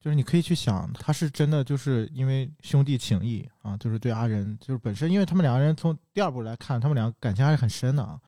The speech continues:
就是这么多年。呃，还是说他在那一时刻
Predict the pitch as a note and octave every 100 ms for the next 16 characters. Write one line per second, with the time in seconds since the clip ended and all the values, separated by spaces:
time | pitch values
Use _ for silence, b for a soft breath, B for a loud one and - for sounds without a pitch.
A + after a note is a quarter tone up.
0 | _ C3 A2+ C3 A2+ B2+ A2+ G2 G#2 b
1 | b _ B2+ B2 A#2 A#2+ B2+ E3 C#3 C3+
2 | C3+ - C#3+ C#3 C#3 - - C3+ A2+